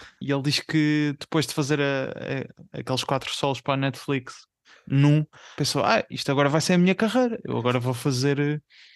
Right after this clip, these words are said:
agora o próximo ano faço, em vez de quatro, se calhar faço dois juntos, que se interligam entre si também, contam a história do momento."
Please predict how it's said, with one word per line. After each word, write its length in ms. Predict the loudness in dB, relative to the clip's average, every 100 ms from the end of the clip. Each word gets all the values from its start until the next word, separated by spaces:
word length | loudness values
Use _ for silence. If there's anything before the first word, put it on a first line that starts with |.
| _ _ -2
agora 240 | 2 4
o 40 | 2
próximo 320 | 0 0 2
ano 100 | 0
faço, 420 | -2 -4 -4 -6
em 60 | -4
vez 160 | -2 -4
de 80 |
quatro, 260 | 0 0 0
se 60 | -2
calhar 160 | -2
faço 260 | 0 -2 2
dois 400 | 6 6 6 4
juntos, 560 | 4 6 4 0 -8 -14 -20 -18 -10
que 80 | 0
se 120 | 2
interligam 420 | 2 2 2 4
entre 140 | 2
si 120 | 2 2
também, 600 | 4 4 6 6 4 4
contam 500 | 0 0 0 0 -2
a 40 |
história 340 | -2 0 2 2
do 100 | 4
momento." 360 | 4 4 0